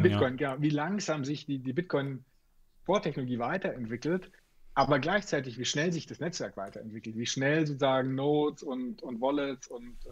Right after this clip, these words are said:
Speaker 1: äh, äh, praktisch, äh, Nutzer, also Corporate Finance und jetzt auch Government sozusagen zunehmen. Und der Nutzen kommt letztlich aus dem Netzwerkeffekt. Und das Mining ist halt ein riesen,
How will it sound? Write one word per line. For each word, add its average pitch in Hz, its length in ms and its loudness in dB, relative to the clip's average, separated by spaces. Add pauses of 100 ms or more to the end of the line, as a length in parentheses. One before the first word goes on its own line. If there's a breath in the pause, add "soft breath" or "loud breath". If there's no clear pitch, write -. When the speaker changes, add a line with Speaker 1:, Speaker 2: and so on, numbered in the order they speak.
(800)
Speaker 1:
äh, 117 160 -4
äh, 107 40 -6 (280)
praktisch, - 460 -6
äh, 113 180 -8 (200)
Nutzer, 160 520 0
also 113 220 -4 (260)
Corporate 131 440 0
Finance 127 440 -2
und 120 60 -4
jetzt 123 180 -4
auch 113 160 -8
Government 131 560 -4 (540 soft breath)
sozusagen 127 380 -2
zunehmen. 170 760 0 (280 soft breath)
Und 127 160 0
der 135 80 4
Nutzen 165 340 2
kommt 151 340 2
letztlich 139 600 -2
aus 120 240 -2
dem 113 140 -4
Netzwerkeffekt. 120 880 -8
Und 113 100 -10
das 113 140 -12
Mining 139 560 0
ist 131 180 -10
halt 123 200 -4
ein 127 80 -4
riesen, 143 760 0